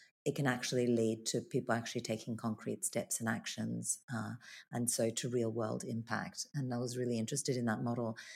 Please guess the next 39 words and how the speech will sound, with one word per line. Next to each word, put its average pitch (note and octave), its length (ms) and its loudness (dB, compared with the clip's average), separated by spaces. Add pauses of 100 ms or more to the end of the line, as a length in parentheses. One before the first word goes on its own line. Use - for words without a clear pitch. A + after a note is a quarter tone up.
(160)
and C3 120 2
in C#3 100 4
the C3+ 60 2
fact C3 280 0
that C3+ 100 2
it C3 60 2
was B2 180 2
really B2+ 200 4
scalable B2 760 2
because, A#2+ 680 -2
you B2+ 100 -2
know, A#2 140 -2
obviously C3 480 -2 (340)
millions D3 360 6
of D#3 100 2
people D#3+ 280 4
can E3+ 160 6
see D3+ 220 8
a C3+ 80 8
film. E3 420 2
And C#3 100 4
I C#3 60 4
think, C3+ 360 -2
you D3 100 2
know, B2+ 180 2 (400)
a D3 40 0
big C#3+ 320 4
part C#3 220 4
of C3 80 2
the C#3+ 80 4
environmental B2+ 880 2
wave C3 320 4
we've B2+ 140 0
seen B2+ 220 0
in B2+ 140 0
recent B2 380 0
years B2 460 4
has A#2 200 2
been A#2 400 0